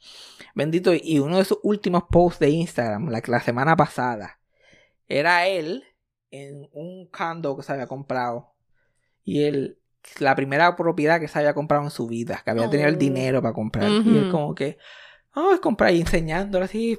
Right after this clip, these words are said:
Speaker 1: primera, primer condo, first time buying property at sixty-seven.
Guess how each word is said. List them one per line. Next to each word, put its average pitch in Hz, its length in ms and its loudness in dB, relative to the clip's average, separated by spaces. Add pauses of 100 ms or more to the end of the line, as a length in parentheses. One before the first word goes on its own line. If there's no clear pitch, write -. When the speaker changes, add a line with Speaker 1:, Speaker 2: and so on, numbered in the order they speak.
Speaker 1:
primera, 185 600 4
primer 175 420 0
condo, 220 680 2
first 185 260 0
time 202 140 2
buying 175 280 4
property 214 720 2
at 143 200 4
sixty-seven. 143 1160 0